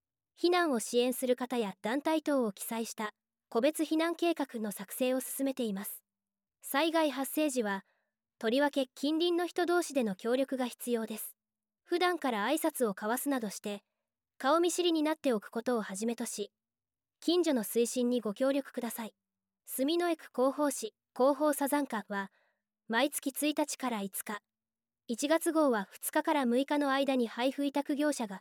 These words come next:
住之江区内すべてのご家庭、事業所のポストへ直接お届けしています。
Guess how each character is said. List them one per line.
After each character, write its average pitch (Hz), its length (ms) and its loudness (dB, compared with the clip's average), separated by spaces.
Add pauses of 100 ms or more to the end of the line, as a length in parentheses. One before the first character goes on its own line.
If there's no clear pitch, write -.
(120)
住 233 280 0
之 311 140 2
江 311 40 0
区 302 140 0
内 247 180 0
す - 160 -6
べ 339 120 2
て 311 100 0
の 214 140 0
ご 190 100 -8
家 202 200 -10
庭、 202 160 -8 (720)
事 214 140 0
業 302 180 4
所 330 120 0
の 277 120 2
ポ 269 140 -4
ス - 80 -6
ト 240 140 -2
へ 202 180 -6
直 202 140 -10
接 302 260 0
お 294 80 2
届 277 300 0
け - 20 -4
し - 60 -6
て 277 100 0
い 254 100 0
ま 233 120 -4
す。 - 180 -12